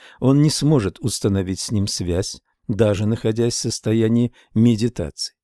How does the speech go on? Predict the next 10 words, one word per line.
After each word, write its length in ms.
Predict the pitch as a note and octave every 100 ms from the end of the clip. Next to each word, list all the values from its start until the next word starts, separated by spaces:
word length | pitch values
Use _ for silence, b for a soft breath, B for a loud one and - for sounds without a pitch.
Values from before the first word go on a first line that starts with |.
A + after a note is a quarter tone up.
| _ _ _ _ _
Напомним 680 | - B2+ D3 - D3 E2+ D2+
себе, 360 | D2 E2+ C#2+ D2 _ _ _ _ -
голос 540 | A2+ B2 A#2 G#2 - -
учителя 580 | G#2+ - G#2 - F#2
незримого 640 | F#2 F#2+ F#2 G2 F#2+ G#2+ B2 b b b
и 120 | C3+
голос 440 | A#2+ B2 B2 A#2+ A2
духа 420 | G#2 B2 - B2 _ _ -
одной 420 | A#2 G#2+ B2 C#3+
природы. 580 | - A2 F#2 F2+ E2+